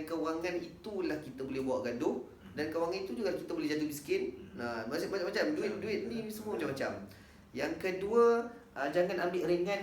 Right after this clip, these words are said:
Speaker 1: dengan S O P orang lain.
Speaker 2: Oh.
Speaker 1: Ah, sebab
Speaker 2: Ah.
Speaker 1: lebih-lebih servis.
Speaker 2: Ah.
Speaker 1: Kadang-kadang kita, macam saya sendiri
Speaker 2: Ah.
Speaker 1: lah, uh, berurusan dengan sekolah,
Speaker 2: Ah.
Speaker 1: kita rasa macam, "Alah, tak apalah,
Speaker 2: Ya,
Speaker 1: tak payah
Speaker 2: tak
Speaker 1: hantar lah
Speaker 2: apa,
Speaker 1: dokumen
Speaker 2: ya.
Speaker 1: ni, tak payah hantar dokumen." Padahal dia tu
Speaker 2: Dia kena,
Speaker 1: perlu,
Speaker 2: ha.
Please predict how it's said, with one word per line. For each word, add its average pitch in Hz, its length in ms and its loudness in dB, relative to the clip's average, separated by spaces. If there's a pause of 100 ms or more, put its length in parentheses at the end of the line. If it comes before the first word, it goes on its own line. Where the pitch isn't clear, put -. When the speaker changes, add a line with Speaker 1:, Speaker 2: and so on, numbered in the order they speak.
Speaker 1:
dengan 165 300 0
S 165 180 -4
O 170 160 -6
P 208 320 -4 (280)
orang 226 240 4
lain. 160 220 2 (880)
Speaker 2:
Oh. 110 100 -10
Speaker 1:
Ah, 196 420 6
sebab 147 240 0
Speaker 2:
Ah. - 60 2
Speaker 1:
lebih-lebih 220 340 2
servis. 165 480 0
Speaker 2:
Ah. 104 160 -8
Speaker 1:
Kadang-kadang 175 320 -2
kita, 208 200 -4 (360)
macam 143 240 -2
saya 160 160 0
sendiri 156 320 -2
Speaker 2:
Ah. - 60 2
Speaker 1:
lah, 170 100 2 (380)
uh, 120 180 0
berurusan 151 320 0
dengan 165 160 -2
sekolah, 120 420 0
Speaker 2:
Ah. - 300 -12 (340)
Speaker 1:
kita - 300 -6
rasa 196 280 0
macam, 151 240 -2
"Alah, 208 400 0
tak - 160 -6
apalah, 156 340 0
Speaker 2:
Ya, 156 80 2
Speaker 1:
tak - 0 -
payah 160 160 -2
Speaker 2:
tak 143 160 0
Speaker 1:
hantar 180 240 2
lah 180 80 2
Speaker 2:
apa, 180 160 2
Speaker 1:
dokumen 185 240 -2
Speaker 2:
ya. 185 60 -2
Speaker 1:
ni, 185 80 -2
tak 180 80 -4
payah 160 160 4
hantar 175 140 -2
dokumen." 175 260 -4
Padahal 196 420 0
dia 247 240 -2 (160)
tu - 160 0
Speaker 2:
Dia - 160 0
kena, 139 140 -4
Speaker 1:
perlu, 226 220 2
Speaker 2:
ha. - 100 -2